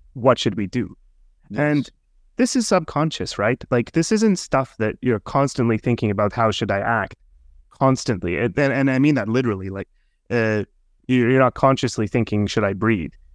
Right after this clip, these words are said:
Speaker 1: You're not
Speaker 2: Right.
Speaker 1: consciously
Speaker 2: Of course.
Speaker 1: thinking about the, the daily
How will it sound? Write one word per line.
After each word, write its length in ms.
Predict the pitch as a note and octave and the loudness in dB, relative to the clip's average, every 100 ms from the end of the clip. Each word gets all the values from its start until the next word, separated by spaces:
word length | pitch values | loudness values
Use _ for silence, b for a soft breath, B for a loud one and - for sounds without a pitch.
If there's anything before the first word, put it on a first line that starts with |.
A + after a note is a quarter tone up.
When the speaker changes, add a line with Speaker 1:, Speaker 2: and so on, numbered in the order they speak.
| - | -10
Speaker 1:
You're 100 | A#2 | -2
not 80 | A#2+ | 0
Speaker 2:
Right. 80 | A#2 | 2
Speaker 1:
consciously 400 | C3 B2+ B2+ - | 2 0 -4 -10
Speaker 2:
Of 80 | - | -4
course. 100 | B2 | -2
Speaker 1:
thinking 220 | G#2 A2+ | 2 0
about 480 | G#2 G#2 G#2 - - - _ | -2 -6 -12 -12 -20 -20 _
the, 340 | A2+ A2+ A2 A2 | -2 2 2 0
the 340 | G#2+ A2+ G#2+ - B2 A2 | 0 2 2 -2 -8 0
daily 800 | B2+ B2 B2 A#2+ A#2 A2 G2+ | 2 4 4 4 2 2 -2